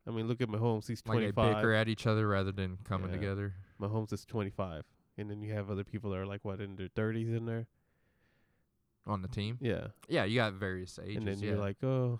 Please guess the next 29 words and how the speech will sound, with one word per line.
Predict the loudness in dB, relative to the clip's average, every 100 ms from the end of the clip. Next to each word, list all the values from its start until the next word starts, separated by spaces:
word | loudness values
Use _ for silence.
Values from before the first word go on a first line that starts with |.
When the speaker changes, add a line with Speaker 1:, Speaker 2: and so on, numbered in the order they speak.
| -2
Speaker 1:
I've | 4
been | 4 4 -2 -4 0
at | 0 4
this | 2 4
longer | 2 4 2
than | 2
you. | 2 2 2 0
What | -2 -2
do |
you | 0 -2
know, | -2 -2 -2 -4 -8 _ _ 0
rookie?" | 0 2 -2 -2 -4 -8
Or | -6
something | -4 -4
like | -4 -4
that. | -4 -4 -8 _ -12 -4
I | -4
can | -4 -4
just | -6 -4
picture | -6 -4 -4 -4
it. | -4
<laughs> | -6 -6 -10 _ _ _ _ _ _ _
They | 0
don't | 0 2
listen | 0 -2
'cause | -4 -4
he's | -4 -2
younger. | -2 -2 -4 -6 -10 _ _ _ _ _ _ _ _ _ -16 -8
Speaker 2:
Uh, | -4 -2 2 2